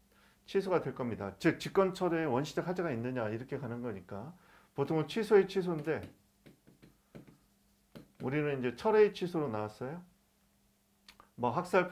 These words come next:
학설 대립도 있긴 하지만, 어, 잘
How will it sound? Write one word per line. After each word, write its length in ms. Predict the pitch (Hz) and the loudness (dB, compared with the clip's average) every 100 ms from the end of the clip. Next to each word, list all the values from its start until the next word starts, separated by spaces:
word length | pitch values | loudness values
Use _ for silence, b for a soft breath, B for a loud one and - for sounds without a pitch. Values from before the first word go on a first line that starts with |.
| - | -4
학설 400 | 139 170 - 180 | -6 -2 2 2
대립도 340 | 151 139 143 135 | 2 0 0 -4
있긴 260 | 131 139 | -2 -4
하지만, 480 | 143 143 139 147 98 - b b b b b | -4 -4 -4 -6 -6 -18 b b b b b
어, 520 | - - - - - - _ | -18 -18 -18 -20 -20 -20 _
잘 400 | - 117 120 113 | -6 -2 -2 -4